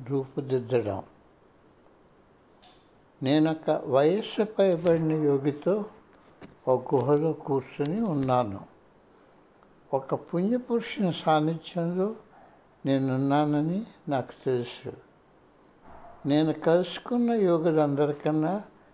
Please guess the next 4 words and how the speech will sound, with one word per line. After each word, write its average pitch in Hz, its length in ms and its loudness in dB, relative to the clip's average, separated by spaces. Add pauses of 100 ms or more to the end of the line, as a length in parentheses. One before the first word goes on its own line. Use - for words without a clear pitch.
(460)
వయస్సు 160 460 2
పైబడ్డవారు 139 1200 2
ఆయన. 110 480 0 (960)
కానీ 131 400 0